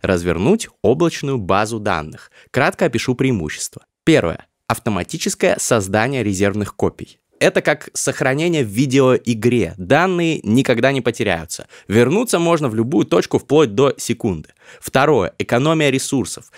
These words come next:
Решение подойдет даже стартапам, у которых нет больших бюджетов на администраторов баз данных,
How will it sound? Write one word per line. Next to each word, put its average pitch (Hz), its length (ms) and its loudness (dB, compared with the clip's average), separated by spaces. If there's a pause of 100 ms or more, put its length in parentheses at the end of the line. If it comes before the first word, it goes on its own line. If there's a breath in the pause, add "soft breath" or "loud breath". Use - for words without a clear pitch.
(140 loud breath)
Решение 170 520 2
подойдет 120 480 2
даже 135 220 2
стартапам, 123 520 -2
у 98 60 -4
которых 113 400 0
нет 123 400 2
больших 87 400 -2
бюджетов 107 560 0 (220 loud breath)
на 107 180 0
администраторов 107 800 -2
баз 110 300 0
данных, 110 440 -2